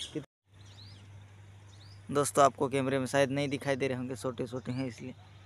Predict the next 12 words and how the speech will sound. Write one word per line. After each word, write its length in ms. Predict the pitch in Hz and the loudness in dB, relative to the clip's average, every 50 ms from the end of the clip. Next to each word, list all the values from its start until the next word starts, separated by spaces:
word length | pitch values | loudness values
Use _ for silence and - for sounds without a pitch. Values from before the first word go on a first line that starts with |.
| - - - - - - - - - - - - | -20 -20 -20 -20 -20 -20 -20 -20 -20 -20 -10 -10
आप 60 | 131 | -10
देख 240 | 120 - 147 143 - | -2 0 0 0 0
सकते 200 | - 143 - - | -2 -4 -2 -2
हैं, 80 | 139 139 | 0 2
मैं 60 | 131 | 0
आपको 200 | 127 - - 139 | 0 0 -2 -4
जूम 240 | 123 123 139 139 127 | -2 0 -2 0 0
करके 280 | 131 131 113 - 139 | 0 -2 -2 -2 -4
दिखाता 380 | 123 113 - - 120 117 - 117 | -4 -4 -4 -4 -6 -4 -4 -6
हूँ। 180 | 113 113 120 123 | -4 -4 -2 0
ये 140 | 131 139 | 0 0
रहे, 240 | 135 127 113 104 104 | 0 0 -2 -4 -10